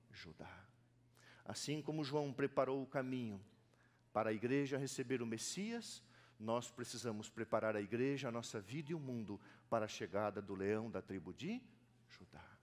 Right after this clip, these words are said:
Eu não sei em que momento foi, eu não sei como isso aconteceu, mas parece, irmãos, que como igreja nós perdemos e não podemos perder, nós temos que resgatar, mas parece que perdemos, em algum momento, um grande ensino bíblico:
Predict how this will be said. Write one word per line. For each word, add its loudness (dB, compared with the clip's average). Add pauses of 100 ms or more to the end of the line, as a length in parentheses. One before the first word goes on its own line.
(1040)
Eu 2
não 0
sei 2
em -6
que -4
momento 0
foi, 0 (680)
eu 0
não 2
sei 2
como 0
isso 0
aconteceu, -6 (720)
mas 2
parece, 6
irmãos, 2
que -2
como 2
igreja 6
nós 0
perdemos 2 (280)
e 0
não 4
podemos 4
perder, 6
nós -2
temos -2
que -2
resgatar, 4
mas -2
parece 4
que -6
perdemos, 0 (1000)
em 0
algum 2
momento, 4
um 0
grande 6
ensino -2
bíblico: -2